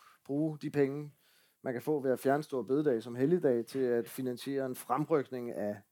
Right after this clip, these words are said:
forsvarsudgifterne, som I, øh, løftede, som I aftalte med det nationale kompromis sidste år. Altså det her med, at S F gik med i den aftale, det er jo set udefra også... Øh, ret opsigtsvækkende. Altså, det gamle nedrustningsparti, øh,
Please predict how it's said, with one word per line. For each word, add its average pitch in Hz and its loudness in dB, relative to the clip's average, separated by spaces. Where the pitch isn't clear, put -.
forsvarsudgifterne, 120 -8
som 117 -8
I, 123 -6
øh, 117 0
løftede, 131 -4
som 131 -8
I 131 -4
aftalte 123 -2
med 123 -2
det 113 -2
nationale 117 -4
kompromis 117 -8
sidste 135 -8
år. 117 -8
Altså 160 6
det 208 4
her 247 8
med, 196 8
at 190 8
S - 0
F 185 0
gik 175 -10
med 160 6
i 156 0
den 143 2
aftale, 117 -4
det 170 0
er 185 0
jo 151 -2
set 208 -2
udefra 185 2
også... 151 -2
Øh, 127 -2
ret 143 0
opsigtsvækkende. 135 -4
Altså, 123 -6
det 143 -6
gamle 165 2
nedrustningsparti, 147 -2
øh, 110 -2